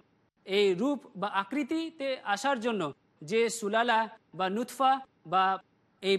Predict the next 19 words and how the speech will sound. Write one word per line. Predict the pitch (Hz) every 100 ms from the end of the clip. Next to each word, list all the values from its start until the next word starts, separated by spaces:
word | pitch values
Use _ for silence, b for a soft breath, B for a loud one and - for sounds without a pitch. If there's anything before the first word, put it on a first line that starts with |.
| 196
পানি | 240 294 262 233 208
বলে | 220 220
সম্বোধন | 196 202 202 196
করা | 180 170
হয়েছে, | 175 226 269 - _ -
সেটা | 220 214 262 285 - _ -
সত্যি | 277 - 294 285 302 _ - 196
আমাদের | 220 220 247 - _ _ _ _ _ _ _ -
বিবেক, | 147 254 269 277 - _ 185
আমাদের | 214 220 226 220 _ 190
মগজ, | 233 254 285 233 _ _ 170
মস্তিষ্ককে | 226 226 302 - 269 240 269 277 _ _ -
চিন্তা | 285 285 240
ভাবনা | 233 220 220
করার | 214 202 170
জন্য | 202 254 302 - _ _ 175
অবশ্যই | 220 285 - 233
আমাদের | 208 202 196 185
প্রয়োজন | 190 226